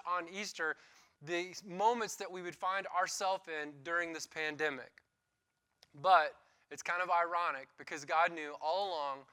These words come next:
that we would need to hear this truth for our lives and for our church and for our families in this moment. You know, as Christians, we have a living hope that's found in Jesus Christ. That's why we gather every Sunday,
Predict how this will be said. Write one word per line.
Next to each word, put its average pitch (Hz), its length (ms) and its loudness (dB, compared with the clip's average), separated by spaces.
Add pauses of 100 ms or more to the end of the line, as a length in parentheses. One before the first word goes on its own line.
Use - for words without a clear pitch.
(180)
that 151 80 -14
we 165 120 -6
would 175 180 -8
need 185 140 -6
to 175 80 -6
hear 160 300 0
this 165 300 -4
truth 180 380 -4 (340)
for 151 100 -6
our 196 240 8
lives 196 360 4
and 175 80 -10
for 170 140 -6
our 175 160 4
church 170 400 -4
and 147 80 -12
for 151 100 -6
our 156 140 0
families 143 640 -8
in 147 120 -10
this 139 180 -8
moment. 143 360 -6 (680)
You 214 60 -6
know, 247 120 8
as 220 120 4
Christians, 208 460 0
we 208 120 -2
have 202 180 6
a - 20 -4
living 190 280 -4
hope 196 300 -4
that's - 160 -16
found 185 240 0
in 185 80 -4
Jesus 175 340 -6
Christ. 190 500 4 (540)
That's 214 180 4
why 233 160 8
we 233 140 2
gather 202 500 6 (100)
every 202 260 4
Sunday, 170 520 0